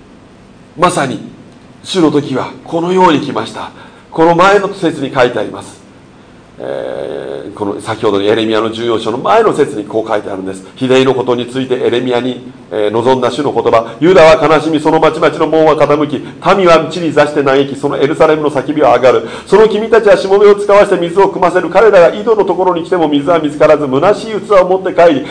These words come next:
恥、かつ当惑してその頭を覆う。地に雨が降らず、土が乾いて割れたため、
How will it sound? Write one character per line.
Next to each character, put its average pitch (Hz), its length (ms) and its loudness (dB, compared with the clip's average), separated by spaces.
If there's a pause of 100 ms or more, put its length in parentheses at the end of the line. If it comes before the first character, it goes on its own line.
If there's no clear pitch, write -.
恥、 - 400 0 (180)
か - 160 0
つ - 160 -4
当 185 100 2
惑 196 340 4
し 190 40 -4
て 180 60 0
そ - 140 0
の 190 80 4
頭 185 320 4
を 170 320 2
覆 - 20 2
う。 - 40 -6 (220)
地 247 200 -2
に 240 120 0
雨 208 220 4
が 196 160 2
降 185 100 0
ら 196 120 4
ず、 - 160 -8
土 - 240 -12
が 196 180 6
乾 190 240 6
い 185 60 2
て 190 80 0
割 165 200 4
れ - 60 0
た 165 60 0
た 160 120 4
め、 156 120 4